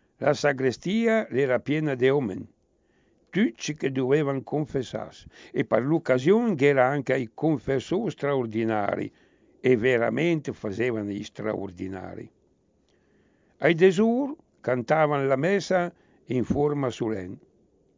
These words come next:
L'altar maggiore leva luster con pan d'un specchio, e il pagliot d'argento,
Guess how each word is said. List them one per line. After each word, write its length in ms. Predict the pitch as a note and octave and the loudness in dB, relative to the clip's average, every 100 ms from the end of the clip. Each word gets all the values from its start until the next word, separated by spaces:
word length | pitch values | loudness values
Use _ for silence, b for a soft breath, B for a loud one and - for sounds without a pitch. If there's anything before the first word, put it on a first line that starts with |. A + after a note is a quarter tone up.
| _ _ _ _ _ _ - | _ _ _ _ _ _ -10
L'altar 600 | A2 G#2+ - C#3 C#3+ B2 | -8 -6 0 4 4 2
maggiore 580 | B2 C3 C3+ F#3+ F#3+ C#3 | 2 2 4 4 4 4
leva 280 | D3 C3 B2 | 2 4 2
luster 640 | C#3+ G3+ D#3+ - E3 B2 _ | 2 -2 -6 -4 -6 -6 _
con 400 | - B2 A#2+ G#2+ | -10 -8 -6 -6
pan 360 | - F3+ D#3+ B2+ | -2 -2 -2 -4
d'un 240 | C#3 C#3 | -6 -6
specchio, 680 | - - - C3 - - - _ _ _ b b b b b B2+ | -8 -10 -6 -6 -8 -20 -20 _ _ _ b b b b b 0
e 40 | |
il 120 | D3+ | 0
pagliot 460 | G#2+ C3 C#3+ E3+ G#3 | 4 4 6 4 2
d'argento, 800 | D3+ D#3+ D#3+ B2+ D3 A2 - | 0 0 2 2 2 0 -6